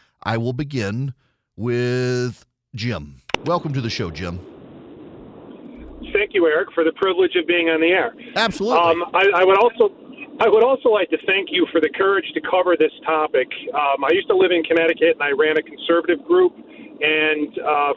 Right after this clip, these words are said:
Speaker 2: for defending the police department, I was personally attacked by B L M, who tried to destroy me and my family, but that's another story for another day. I would like to talk about Antifa in Atlanta. <clears throat>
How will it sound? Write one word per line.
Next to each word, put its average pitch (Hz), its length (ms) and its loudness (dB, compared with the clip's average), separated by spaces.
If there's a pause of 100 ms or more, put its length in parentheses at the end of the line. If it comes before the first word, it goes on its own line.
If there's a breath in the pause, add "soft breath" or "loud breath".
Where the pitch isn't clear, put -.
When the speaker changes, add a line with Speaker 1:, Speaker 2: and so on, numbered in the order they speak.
Speaker 2:
for 175 140 0
defending 226 400 2
the 196 80 2
police 190 240 2
department, 165 500 0
I 165 180 2
was 165 280 4 (160)
personally 190 420 2
attacked 151 420 0 (380 loud breath)
by 160 220 2
B 170 160 4
L 156 180 4
M, 151 180 0
who 151 140 -2
tried 156 320 0
to 156 60 -2
destroy 147 460 0
me 139 120 -2
and 139 100 0
my 127 200 0
family, 160 300 2
but 139 120 -4
that's 143 200 0
another 139 340 2
story 139 280 2 (400 loud breath)
for 156 100 2
another 139 240 2
day. 131 260 0 (460 loud breath)
I 165 100 2
would 220 180 4
like 247 200 0
to - 80 -10
talk 185 300 0
about 160 340 0
Antifa 160 580 0
in 156 80 2
Atlanta. 139 420 0 (180)
<clears throat> - 380 0